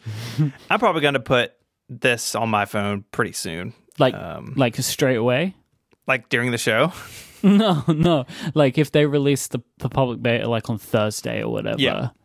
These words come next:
Speaker 2: probably.
Speaker 1: You reckon they'll go for it?
Speaker 2: I
Speaker 1: You'll
Speaker 2: think
Speaker 1: go
Speaker 2: so.
Speaker 1: for it?
Speaker 2: 'Cause I'm the same way
Speaker 1: Alright.
Speaker 2: you are. I'm not going anywhere. The bank app that I need for work works on my iPad in I O S fourteen, so I feel like it would work on my phone.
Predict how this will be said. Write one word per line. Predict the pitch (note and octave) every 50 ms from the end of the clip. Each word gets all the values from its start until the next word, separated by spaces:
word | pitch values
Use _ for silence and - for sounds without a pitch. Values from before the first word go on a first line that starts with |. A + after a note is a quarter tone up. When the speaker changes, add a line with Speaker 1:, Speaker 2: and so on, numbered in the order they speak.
| _ _
Speaker 2:
probably. | - C#3+ B2+ A2 G#2+ G2 - A#2+
Speaker 1:
You | A#2
reckon | A#2 A2+ - - A#2+ A2+
they'll | A2 -
go | - G#2 A2 A2
for | - - B2
it? | -
Speaker 2:
I | -
Speaker 1:
You'll | -
Speaker 2:
think | D3 A2+
Speaker 1:
go | A2+ A2
Speaker 2:
so. | F#2 D2+
Speaker 1:
for | B1+
it? | -
Speaker 2:
'Cause | - G#3
I'm | A#3 A#3+
the | A#3
same | - A3+ G#3 F#3+
way | F3+
Speaker 1:
Alright. | F3 F#3
Speaker 2:
you | E3+ C#3
are. | A#2+ A#2+ G#2 - -
I'm | C3+ C3
not | D#3 E3 D#3
going | B2 B2+ B2+ C3+ C#3 C#3
anywhere. | C#3+ C#3+ C#3 C3 C3+ C3 C3 C3 C3 C3 C3 C3 C3 - _ _ _ _ _ _ -
The | C3
bank | B2 A#2+ - - C#3 D3+ D#3+ - - -
app | - C3+ C3 C3 B2+ - -
that | D3 C3 C3
I | C3 C3+
need | C3+ C3 C3 C3 C3 C3 B2+ B2+ C3+ C3
for | - - A#2+ A2+
work | A2 A2+ A#2 C3 C3 C3+ C3+ - - - - _ _ _ _ _ _ _ _ -
works | C#3 C3 B2+ -
on | C3+ B2 A2+
my | A2 G#2+ E2+ A2+ A2+ B2 C3+
iPad | E3+ E3+ E3+ F3 F3 - - _ _ -
in | D3 D3+
I | D3+ D#3 E3
O | E3
S | F3 -
fourteen, | - - F#3 - - - F3+ F3+ G3 G#3+ A3
so | - - C3 A2+
I | A2
feel | - D3 C#3+ C3+ C3
like | C3 B2+ C#3
it | C3+ -
would | A#2+ A#2+
work | B2 B2 -
on | B2+
my | B2 A#2
phone. | A2 - A#2 A#2 C3 E3+ G3+